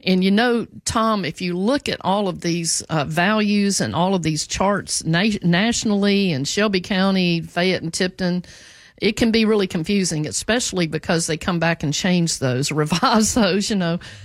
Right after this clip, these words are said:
But the thing is, if you find the house you want and you can afford it, that's where we wanna go. That's what we wanna concentrate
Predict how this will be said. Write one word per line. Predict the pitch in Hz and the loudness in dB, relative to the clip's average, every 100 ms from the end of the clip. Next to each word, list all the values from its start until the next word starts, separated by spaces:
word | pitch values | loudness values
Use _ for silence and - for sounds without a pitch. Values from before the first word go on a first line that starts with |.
| - | -6
But | 233 220 | -4 -2
the | 220 | -2
thing | 294 277 240 | 0 2 4
is, | 208 165 151 | 4 2 -2
if | 160 | -6
you | 190 | -6
find | - 240 285 | -2 0 2
the | 220 | 0
house | 220 208 - | 0 -2 -2
you | 185 | -2
want | 170 175 151 | -2 -2 -2
and | 156 160 | -4 -2
you | 185 | -2
can | - 160 | -2 -2
afford | - 175 165 135 | -2 -2 0 -2
it, | - - - _ | -8 -18 -20 _
that's | 160 185 190 175 - - - | -4 2 2 2 -2 -4 -6
where | 180 170 160 | -4 -2 0
we | 151 | -2
wanna | 156 143 | -2 -4
go. | 135 127 - - - | -2 -4 -4 -10 -20
That's | - 175 202 - - | -4 0 0 0 -4
what | - 165 - | -4 -4 -2
we | |
wanna | 165 160 147 | 0 -2 -2
concentrate | 160 151 165 117 - 147 135 | -2 -2 -2 -6 -2 0 -2